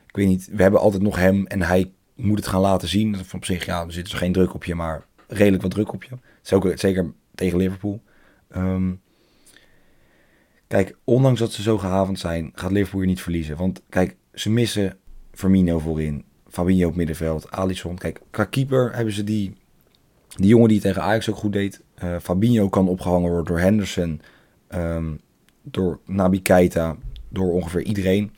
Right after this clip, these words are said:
Ehm, Firmino, denk ja, dan mis je voorin wat. Nou, totaal niet, want dan speel je gewoon met Jota, Mané en Salah.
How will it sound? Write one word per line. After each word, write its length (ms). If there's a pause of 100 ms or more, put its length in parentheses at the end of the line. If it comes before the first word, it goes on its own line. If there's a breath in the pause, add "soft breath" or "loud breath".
(500 soft breath)
Ehm, 480 (1080)
Firmino, 580
denk 200
ja, 200
dan 160
mis 160
je 60
voorin 280
wat. 160
Nou, 240
totaal 420
niet, 200
want 160
dan 80
speel 200
je 100
gewoon 160
met 180 (240 soft breath)
Jota, 480
Mané 440
en 120
Salah. 360